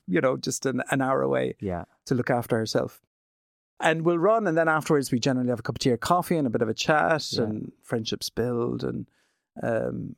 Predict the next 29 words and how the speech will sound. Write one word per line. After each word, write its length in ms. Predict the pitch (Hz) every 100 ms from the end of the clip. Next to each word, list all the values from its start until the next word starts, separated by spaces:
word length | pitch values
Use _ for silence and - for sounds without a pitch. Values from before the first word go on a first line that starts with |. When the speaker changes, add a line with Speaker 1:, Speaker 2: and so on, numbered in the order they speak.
| _
Speaker 1:
and 120 | - 135
it's, 240 | - -
it's 180 | - -
just 160 | 240
very 180 | - 123
organic 560 | 120 107 120 143 131 -
and, 220 | 123 123 -
and 120 | 123
non-forced, 680 | 127 127 - 131 127 - -
really. 240 | 64 - - - - _ _ _ _
Speaker 2:
So 180 | - 120
you're 80 | 95
trying 220 | 123 104
to 60 |
give 200 | 92 107
an 80 | 95
alternative 600 | 95 98 - 104 101 92
to 260 | - 98 95 -
your 160 | 95 98
typical, 720 | - 120 120 - 101 92 87 -
I 80 |
suppose, 300 | 104 - 98
athletics 560 | 95 - 104 110 107 -
club, 220 | - 98
wh-, 120 | 98 -
wh-, 280 | 80 - -
which 160 | 120
are 120 | 127 120
different, 640 | 131 123 110 101 - -